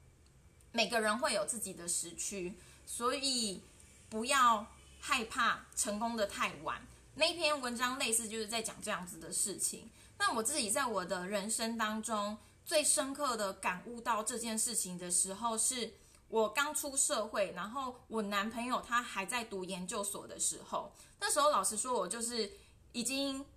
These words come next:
毕业两年，然后我很想要结婚的状态，因为我觉得我的生活已经稳定啦，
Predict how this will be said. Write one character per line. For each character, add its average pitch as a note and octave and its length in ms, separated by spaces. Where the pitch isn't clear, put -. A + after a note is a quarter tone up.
毕 C4+ 180
业 B3+ 120
两 E3+ 280
年， E3+ 160
然 F3 100
后 A#3 160
我 G3 140
很 G3 220
想 F#3 180
要 G#3 240
结 A#3 240
婚 B3 240
的 G#3+ 100
状 G#3 300
态， C4 140
因 F4+ 80
为 G#4 80
我 A#3+ 160
觉 G#3 200
得 A3 340
我 G#3 120
的 A3 140
生 D4+ 240
活 B3+ 140
已 F3+ 140
经 B3 220
稳 G3 220
定 G#3+ 160
啦， E3+ 260